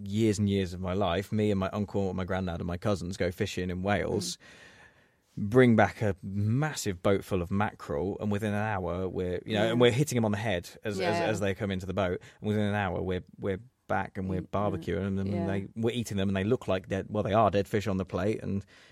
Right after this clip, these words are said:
Speaker 1: they're absolutely gorgeous to eat. Um, and it's weird 'cause there is then the argument that fish are not the same, but they're still living things. You know, it's,
Speaker 2: Mm-hmm.
Speaker 1: it's a real weird thing 'cause we're just raised eating animals, and maybe a generation very soon,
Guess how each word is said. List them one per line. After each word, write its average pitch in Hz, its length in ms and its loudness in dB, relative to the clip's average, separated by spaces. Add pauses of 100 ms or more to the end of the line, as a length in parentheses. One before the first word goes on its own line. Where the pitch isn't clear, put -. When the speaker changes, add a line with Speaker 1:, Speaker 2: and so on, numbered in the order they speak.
(140)
Speaker 1:
they're 113 160 2
absolutely 113 400 -2
gorgeous 107 360 2
to 107 160 4
eat. 135 200 2 (360)
Um, 113 300 4
and 120 100 2
it's 139 140 0
weird 135 220 4
'cause 95 120 -4
there 92 140 0
is 90 80 -2
then 90 200 -4
the 92 100 -4
argument 90 400 -4
that 92 120 -12
fish - 320 -12
are 87 80 -8
not 90 180 -8 (120)
the - 80 -14
same, 98 300 -6
but 92 180 -8
they're 101 100 -14
still - 200 -10
living 101 380 -8
things. 98 440 -8
You 190 80 -6
know, 185 180 -2
it's, 180 240 -6
Speaker 2:
Mm-hmm. - 80 -20 (420)
Speaker 1:
it's - 100 -6
a - 20 0
real 214 180 12
weird 202 200 2
thing 233 140 2
'cause - 100 -6
we're 151 120 4
just 147 220 -4
raised 147 240 2 (320)
eating 147 380 -8
animals, 139 420 -2
and 98 140 0
maybe 123 600 2
a - 60 -6
generation 101 560 -2
very 98 220 0
soon, 110 640 -4